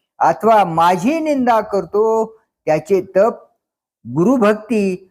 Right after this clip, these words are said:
व धारणाशक्ती त्याप्रमाणे व्यर्थ आहेत असे समज. अर्जुना, या कारणास्तव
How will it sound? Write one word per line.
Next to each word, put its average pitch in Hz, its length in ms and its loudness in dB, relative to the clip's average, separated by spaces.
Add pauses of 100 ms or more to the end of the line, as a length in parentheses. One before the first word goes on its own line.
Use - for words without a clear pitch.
(160)
व 151 100 -2
धारणाशक्ती 233 1200 -2
त्याप्रमाणे 190 840 -2
व्यर्थ 202 460 -4
आहेत 156 380 0 (420)
असे 165 360 0
समज. 143 380 -2 (720)
अर्जुना, 196 600 2 (460)
या 208 440 2
कारणास्तव 233 1160 0